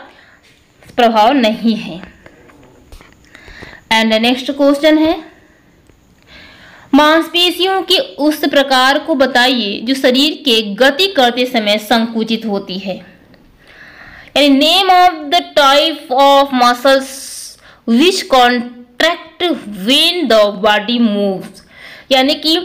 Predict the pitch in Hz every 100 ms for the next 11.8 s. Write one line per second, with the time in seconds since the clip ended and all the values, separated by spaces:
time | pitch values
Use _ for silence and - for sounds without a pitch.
0 | - - 208 285 294 403 349 294 311 302
1 | 302 285 277 233 - 247 247 - - -
2 | _ _ - - - 254 262 262 269 269
3 | 262 247 - - _ - - - 285 269
4 | 285 302 370 349 254 226 226 220 214 226
5 | - - - _ _ - 320 320 330 277
6 | 240 240 233 226 226 240 220 220 220 208
7 | - - 220 220 220 214 220 233 233 320
8 | 392 - - - - 277 277 247 254 226
9 | 240 240 233 220 214 202 214 214 254 403
10 | - _ _ - _ - 233 226 247 233
11 | 180 180 - 220 214 214 214